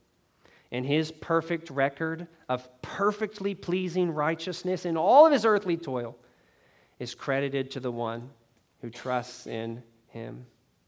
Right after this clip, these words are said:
You cannot strive to gain your own goodness before God. That, that's another way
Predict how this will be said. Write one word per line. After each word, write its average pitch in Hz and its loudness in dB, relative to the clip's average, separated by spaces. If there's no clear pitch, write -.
You 156 -2
cannot 156 2
strive 135 0
to 139 -8
gain 131 -2
your 120 0
own 120 -2
goodness 120 -4
before 123 -4
God. 120 0
That, 180 8
that's 208 4
another 196 6
way 120 -4